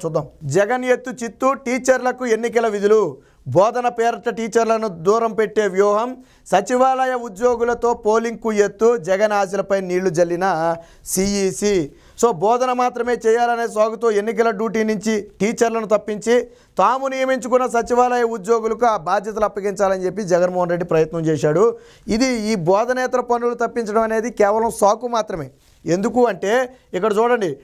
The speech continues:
బాత్రూములు ఫోటోలు తీయించడం, నాడు నేడు పనులు, మధ్యాహ్న భోజనం, ఆన్లైన్ హాజరు, ఇలాగ అనేక పనులు రోజు చేస్తున్నారు. మరి ఇవన్నీ బోధనేతర పనులే.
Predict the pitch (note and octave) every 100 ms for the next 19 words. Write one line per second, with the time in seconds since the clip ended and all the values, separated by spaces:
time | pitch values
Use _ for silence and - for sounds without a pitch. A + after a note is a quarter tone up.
0 | _ B2+ D#3+ G#3+ A#3+ B3+ B3+ B3 G#3 G#3
1 | A#3+ A#3 A#3 A3+ G#3+ A#3 B3 G3 G3+ G3+
2 | F#3+ F#3 F#3 G3+ G#3+ A#3+ B3 A3 F3+ E3
3 | F#3 F3+ E3 G3+ G#3 A3+ A#3+ - - E3
4 | F#3 G3 G3 F3+ F#3 G3+ A3+ A#3+ A#3+ -
5 | - G3 A#3 A#3 G#3 A#3 C4 C4 B3+ B3
6 | A#3+ C4 C4 A#3 C4 C#4 D4 D4 D4 C4
7 | B3+ B3 A3 F#3 C#3 - - G#3+ B3+ C4+
8 | D4 C4 C#4 C#4+ C4+ A#3+ G3+ D#3+